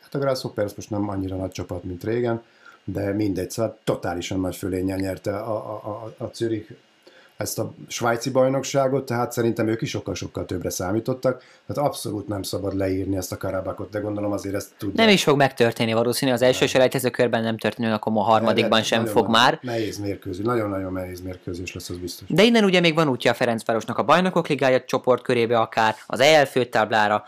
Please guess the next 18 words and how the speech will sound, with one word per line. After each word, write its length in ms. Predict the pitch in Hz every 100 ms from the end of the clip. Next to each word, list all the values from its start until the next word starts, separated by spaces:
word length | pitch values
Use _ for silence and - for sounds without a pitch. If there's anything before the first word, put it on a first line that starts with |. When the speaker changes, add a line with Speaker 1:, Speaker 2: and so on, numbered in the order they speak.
| -
Speaker 2:
vagy 200 | 113 110
az 120 | 98
E 180 | 110 107
K 80 | -
L, 200 | 104 104
ugye 140 | 104
a 40 | 92
Konferencia 640 | 104 104 104 98 95 107
Liga 200 | 101 101
főtáblájára 840 | - 113 110 104 104 101 98 98
majd. 300 | 101 135 156 - -
Ugye 100 | 120
a 40 |
Konferencia 580 | 113 156 143 123 117 123
Ligával 360 | 113 120 113 110
kapcsolatban 600 | 120 117 - 113 107 110 -
vannak 360 | - 117 113 107
még 200 | 110